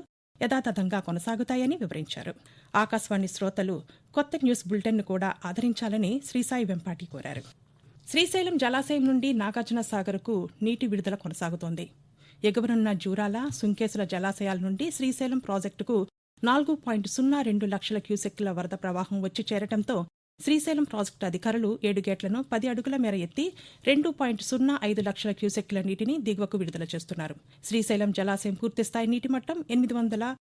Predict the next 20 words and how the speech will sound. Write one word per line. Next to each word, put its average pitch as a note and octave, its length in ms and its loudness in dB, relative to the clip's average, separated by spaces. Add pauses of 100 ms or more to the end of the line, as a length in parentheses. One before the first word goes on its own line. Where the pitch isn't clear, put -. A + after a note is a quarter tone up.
(220)
ఎనభై B3 240 4
మూడు B3+ 240 4
పాయింట్ G#3 440 0
ఐదు G3+ 180 2
అడుగులకు G3 320 0
చేరిందని, A3 480 0 (360)
నీటి D4 220 4
నిల్వ B3+ 240 2
సామర్థ్యం G#3 540 0 (320)
రెండు C4+ 180 6
వందల C#4 200 4
ఏడు A3+ 200 0
పాయింట్ G#3+ 420 -2
సున్నా C#4 360 2
నాలుగు G#3 300 2
టీఎంసీలుగా G#3+ 580 0
ఉందని G3+ 460 0
అధికారులు F3 360 -4
తెలిపారు. C#3+ 400 -8 (800)
ప్రముఖ D#4+ 200 6